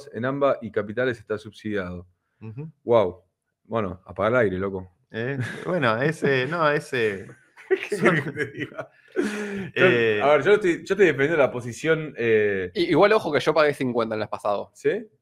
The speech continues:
Speaker 3: Así que se, se empezó como a ir un toque, tipo, se, ya el subsidio no,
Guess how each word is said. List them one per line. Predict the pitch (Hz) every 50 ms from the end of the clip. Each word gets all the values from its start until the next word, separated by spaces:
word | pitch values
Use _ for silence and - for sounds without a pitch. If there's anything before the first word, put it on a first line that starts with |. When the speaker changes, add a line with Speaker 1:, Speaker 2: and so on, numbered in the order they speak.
| _ _
Speaker 3:
Así | 127 113 - - - 113 110
que | 104 113 113 107 107 104 101 101 104 104 107 104 101 - -
se, | - 117 110
se | - 117
empezó | 110 110 113 110 - 135
como | 127 131 123 117
a | 123
ir | 120
un | 120 113
toque, | 123 120 120 117 110 110 110 107 110 120 120 _ _
tipo, | - 110 113 107 -
se, | - 117 110 104 - _ _ _ _
ya | _ - 127
el | 135 127
subsidio | - 139 113 - 151 151 151 135
no, | 127 120